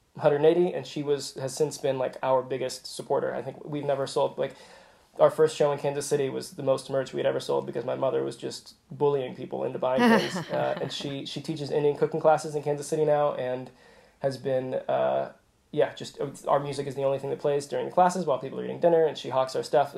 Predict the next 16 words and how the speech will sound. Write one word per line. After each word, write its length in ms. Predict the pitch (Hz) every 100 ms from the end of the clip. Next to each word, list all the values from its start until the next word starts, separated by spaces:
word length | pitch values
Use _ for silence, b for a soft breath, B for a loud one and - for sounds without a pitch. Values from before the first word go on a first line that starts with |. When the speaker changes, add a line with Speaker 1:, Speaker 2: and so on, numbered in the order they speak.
| 139
Speaker 1:
She 180 | - 175
is, 140 | 147
she 100 | 151
is 80 | 139
a 60 |
massive 440 | 131 139 135 139 139
supporter. 380 | - 139 139 135
Both 160 | 170 165
my 80 | 156
parents 320 | 143 139 -
have, 160 | 139 - _
have, 320 | 139 123 135 139
have 160 | 135
been 120 | 139
that, 200 | 135 127
but, 220 | 127 131